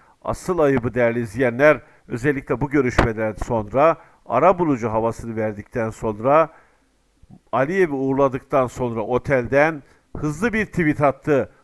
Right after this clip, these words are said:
"Fransa Ermenistan'ın yanında sonsuza dek olmaya devam edecek." diye. İşte o zaman demiştim,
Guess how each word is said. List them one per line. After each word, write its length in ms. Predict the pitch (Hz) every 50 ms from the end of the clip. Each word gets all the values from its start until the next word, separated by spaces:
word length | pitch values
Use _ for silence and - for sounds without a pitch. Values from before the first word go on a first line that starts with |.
| _ -
"Fransa 540 | - - 139 160 175 175 156 - - 151 127
Ermenistan'ın 640 | 135 143 143 156 165 180 180 - - - 160 143 139
yanında 560 | 135 135 147 160 170 170 156 143 143 135 - - _ -
sonsuza 600 | - - 151 151 156 139 - 151 165 208 214 185
dek 140 | 190 165 - - -
olmaya 640 | - 185 208 220 220 202 196 214 240 262 254 254 -
devam 320 | 262 254 247 240 240 233
edecek." 560 | 226 214 175 170 147 123 151 151 135 - - -
diye. 400 | 139 135 131 123 117 110 95 - _ _ _ _ _ _ _ _ _ _ -
İşte 240 | - - - - 117
o 160 | 113 135 151
zaman 340 | 127 139 143 127 113 107 98
demiştim, 520 | 101 104 104 98 - - - 139 - 95